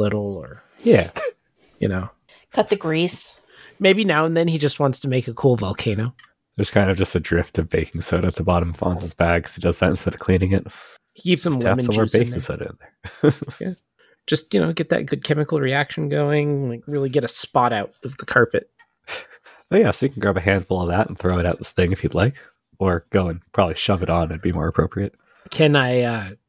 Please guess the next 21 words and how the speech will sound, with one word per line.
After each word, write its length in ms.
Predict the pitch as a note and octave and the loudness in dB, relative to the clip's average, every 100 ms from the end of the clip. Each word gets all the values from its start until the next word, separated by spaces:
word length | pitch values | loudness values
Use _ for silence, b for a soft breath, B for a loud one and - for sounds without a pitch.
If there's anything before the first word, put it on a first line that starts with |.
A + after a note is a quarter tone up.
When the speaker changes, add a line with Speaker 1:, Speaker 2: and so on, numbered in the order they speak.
| _ - C#3 | _ -14 0
Speaker 1:
grab 360 | C#3+ A#2 A#2 | 4 4 0
the 200 | A#2 F#2+ F#2 _ _ - | -2 -6 -8 _ _ -16
container 920 | - F2+ - - C3+ C#3+ F3 G3+ A3 | -16 -12 -12 -6 0 2 2 2 0
and 140 | A3 | -2
just 180 | G#3+ G3+ | -4 -4
kinda 500 | - G#3+ G#3 G3+ F#3+ - _ _ _ - | 0 4 4 4 0 -10 _ _ _ -2
unlid 460 | G3 G3 E3 D#3+ F#3 | 0 2 2 4 4
it 140 | G3 | 2
and 180 | E3+ D3 | -2 -2
toss 260 | E3+ E3 F3 | 0 0 2
it 80 | |
in? 220 | E3+ G#3 A#3 _ _ _ _ _ _ _ _ - | 0 0 -4 _ _ _ _ _ _ _ _ 0
Speaker 2:
Sure. 300 | - A2+ - _ _ _ _ _ | 4 4 4 _ _ _ _ _
You'll 100 | G2+ | 2
be 100 | G2+ | 4
making 280 | G2+ F#2+ F#2+ | 2 0 0
a 60 | |
ranged 240 | F2+ F#2 - | 2 2 2
attack 340 | - E2+ - | 0 0 2
roll. 180 | A2 A#2+ _ _ _ _ _ | 0 0 _ _ _ _ _
Speaker 1:
Okay. 260 | D3+ C#3 - | 2 2 0